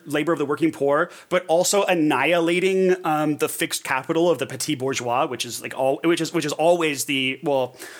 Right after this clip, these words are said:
which is usually the, the class associated with the, with res-, fascism and its resurgence, and certainly the basis of Trump's support and the basis, I think, of, um, a lot of the right populists in Europe support. I don't know if that's tech-, that's true, but certainly in the States it is. Uh,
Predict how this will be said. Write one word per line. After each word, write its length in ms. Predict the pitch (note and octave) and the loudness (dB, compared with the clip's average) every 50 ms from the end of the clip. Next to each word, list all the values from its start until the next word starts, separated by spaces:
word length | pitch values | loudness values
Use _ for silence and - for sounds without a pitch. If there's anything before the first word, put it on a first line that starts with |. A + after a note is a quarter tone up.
| - - - - | -18 -20 -10 -6
which 140 | - D#3 E3 | -2 -2 0
is 120 | D#3+ C#3 | 0 0
usually 300 | D#3+ F#3 F3+ D#3 E3+ D#3+ | 2 2 2 4 2 2
the, 280 | C#3+ D#3 - - - - | 2 0 -2 -6 -8 -10
the 100 | - C#3+ | -8 -8
class 600 | - - - - - D3+ D3+ D3+ D3 C#3 B2 - | -8 -8 -8 -4 0 2 2 2 2 2 0 -2
associated 800 | - - - - D#3+ D#3 D3+ - E3 D3+ C#3+ C#3 C#3 C3+ B2 B2+ - - - - | -2 -2 0 0 0 0 0 0 0 0 0 0 0 -2 -2 -6 -10 -18 -16 -8
with 260 | - C#3 D#3 D3+ - - | -2 -2 -2 0 0 -2
the, 180 | D3+ D3+ - D3 | -2 -2 -2 -4
with 220 | C#3 D3+ C#3+ B2 | -4 -4 -4 -4
res-, 240 | A#2+ C#3 B2+ - - - | -6 -4 -4 -4 -4 -6
fascism 500 | - - - D3+ D3 - D3+ C3 D3 C3+ | -6 -2 -2 -2 0 -2 -4 -2 -2 0
and 100 | C#3 C3+ | 0 -2
its 140 | C3 A#2+ - | -2 -4 -6
resurgence, 500 | - A2+ - - D#4+ - C3+ B2+ - - | -6 -4 -2 0 0 0 0 -2 -4 -4
and 160 | C3+ B2+ B2 | -6 -4 -4
certainly 300 | - - F3 F3 C#3 D3 | -4 -2 -2 -2 -2 -4
the 80 | - C3 | -6 -4
basis 400 | A#2+ D3 D3 D3 - - D3 - | -2 -2 -2 -2 -2 -2 -4 -6
of 80 | A#2+ - | -6 -4
Trump's 280 | - E3+ F#3 A3 - | -2 -2 -2 -2 -2
support 420 | - - - - C3+ C#3 D3 D#3 - | -4 -6 -4 -2 0 0 0 0 -2
and 100 | C#3+ C3+ | -4 -4
the 60 | C3 | -4
basis, 380 | A#2+ C#3+ C#3+ C#3 - D#3 C#3 - | -4 -4 -4 -4 -4 -4 -4 -4
I 80 | C#3+ B2+ | -4 -6
think, 300 | B2 - C#3+ D3 C#3+ - | -6 -4 -4 -4 -4 -2
of, 420 | C3+ C3+ C3 B2 B2 A#2+ A#2+ - - - | -2 -2 0 -2 -2 -2 -6 -8 -6 -4
um, 460 | C3 B2 A#2+ A#2+ A#2+ A#2+ A#2+ B2 A#2+ B2 - - - - - | -2 -2 -2 -2 -4 -4 -4 -4 -6 -6 -10 -12 -12 -4 0
a 40 | C#3+ | 2
lot 140 | C#3+ C#3+ D3 | 4 4 4
of 80 | D3+ D3 | 2 0
the 60 | C3+ | -2
right 200 | B2+ C3 C#3 - | -2 -2 -2 -4
populists 540 | - - C3+ C#3 C3+ C#3+ C3+ C3+ B2+ - C#3 | -4 -4 -4 -2 -2 -2 -2 -2 -2 -4 -2
in 60 | B2+ | 0
Europe 240 | C#3 F3+ A#3 - - | 0 0 2 0 -2
support. 360 | - C3 B2 - B2+ C3 C3 | -6 -6 -6 -4 -2 0 0
I 40 | C3 | 0
don't 80 | C#3 | -2
know 80 | C#3 C3+ | -2 -2
if 60 | B2 | -4
that's 280 | B2+ B2+ - - - - _ _ _ | -4 -4 -4 -6 -8 -10 _ _ _
tech-, 300 | - C3+ C3+ - - - | -6 -6 -6 -4 -4 -2
that's 200 | D#3+ E3+ E3 - | -2 -2 -2 -4
true, 160 | - - C3+ | -6 -4 -4
but 140 | B2+ C3 - | -4 -4 -2
certainly 340 | - D#3+ E3+ D#3 D3+ D3 C#3 | -2 -2 -2 0 0 -2 -2
in 120 | C3 B2+ | -2 -2
the 40 | A#2 | -4
States 360 | - - C#3+ D3 D3+ - - | -4 -2 -2 -2 -2 -4 -4
it 80 | C3 C#3 | -2 -2
is. 280 | D3 C#3 C3 C#3 - - - - - - - - - | 0 0 -2 -4 -6 -8 -12 -16 -18 -18 -20 -8 -4
Uh, 220 | C#3+ C#3+ D3+ D3+ | -2 2 2 2